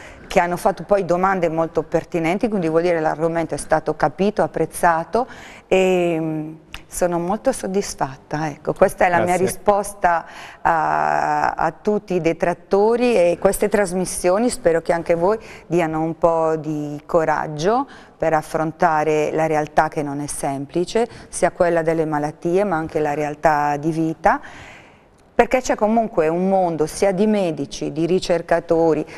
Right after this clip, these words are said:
Speaker 1: di persone comuni come noi che hanno una, una visione un pochino più profonda del mondo, ecco, t-,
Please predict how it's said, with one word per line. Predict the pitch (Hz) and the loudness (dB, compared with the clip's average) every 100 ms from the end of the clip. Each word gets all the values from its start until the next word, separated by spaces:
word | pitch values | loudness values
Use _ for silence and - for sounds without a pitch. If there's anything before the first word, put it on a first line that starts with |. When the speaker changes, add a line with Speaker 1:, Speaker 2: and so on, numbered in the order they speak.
| - - | -12 2
Speaker 1:
di | 180 | 2
persone | - 190 - - 185 180 160 | 4 2 2 0 2 2 0
comuni | - 185 185 170 156 | 0 2 2 0 -2
come | 156 165 190 | 0 0 2
noi | 220 165 175 220 - - - | 2 2 0 -2 -8 -20 -14
che | - 208 202 233 240 - | 0 4 4 4 2 2
hanno | 185 185 190 196 202 180 - | 2 2 2 2 2 2 2
una, | 175 175 170 165 160 160 - - - - - | 0 2 2 4 2 0 -6 -20 -20 -12 0
una | 196 208 | 2 4
visione | 185 220 190 247 254 247 214 | 6 6 6 4 4 2 0
un | 202 196 | 0 2
pochino | 202 202 233 214 | 2 4 4 4
più | 175 202 | 2 2
profonda | 185 180 - 156 143 147 147 | 4 2 2 0 2 0 0
del | 151 | 0
mondo, | 151 147 151 151 160 | 0 -2 -2 0 0
ecco, | 151 - | 0 -4
t-, | 151 - - | -10 -10 -18